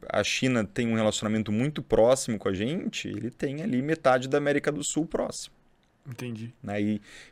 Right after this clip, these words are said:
Speaker 1: e tem terreno pra tudo, né? Agricultura boa, bastante minério, tem uma quantidade legal de petróleo.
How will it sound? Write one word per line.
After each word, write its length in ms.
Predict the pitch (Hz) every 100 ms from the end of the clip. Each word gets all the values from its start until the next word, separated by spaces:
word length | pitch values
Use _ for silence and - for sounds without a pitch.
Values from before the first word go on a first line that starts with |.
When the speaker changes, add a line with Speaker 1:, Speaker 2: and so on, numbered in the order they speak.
| -
Speaker 1:
e 40 |
tem 160 | 156 175
terreno 280 | 185 170
pra 120 | 185 -
tudo, 340 | - 190 139
né? 160 | 104 120
Agricultura 600 | 135 110 101 104 - 113
boa, 680 | 95 95 117 131 123 110 107
bastante 520 | 98 95 - 104 104 110
minério, 540 | 107 123 123 117 117
tem 180 | - 120
uma 140 | 113
quantidade 560 | - 107 - 104 104 101
legal 340 | 101 98 101
de 100 | 92
petróleo. 580 | - 104 - 123 123 117